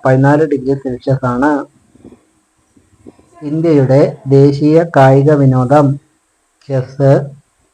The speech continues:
ഹോക്കി, ക്രിക്കറ്റ്, ഫുട്ബോൾ.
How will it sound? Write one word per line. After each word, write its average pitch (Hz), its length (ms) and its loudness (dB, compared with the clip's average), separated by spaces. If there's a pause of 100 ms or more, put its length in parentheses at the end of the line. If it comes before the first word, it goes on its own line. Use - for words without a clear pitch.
(140)
ഹോക്കി, 139 680 -2 (420)
ക്രിക്കറ്റ്, 139 800 -2 (480)
ഫുട്ബോൾ. 139 500 0